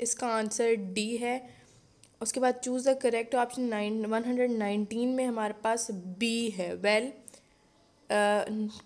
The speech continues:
comma, no, comma, perhaps not, sir, ठीक है।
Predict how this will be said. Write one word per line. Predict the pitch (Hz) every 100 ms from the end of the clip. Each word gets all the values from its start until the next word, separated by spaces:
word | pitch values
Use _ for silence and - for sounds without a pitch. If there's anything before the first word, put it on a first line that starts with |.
| 233
comma, | 214 226 247 254
no, | 220 220 240 240
comma, | 214 226 247 247
perhaps | 220 214 214 220 - -
not, | 214 202 208 208
sir, | - 196 185 185
ठीक | - 226
है। | 254 269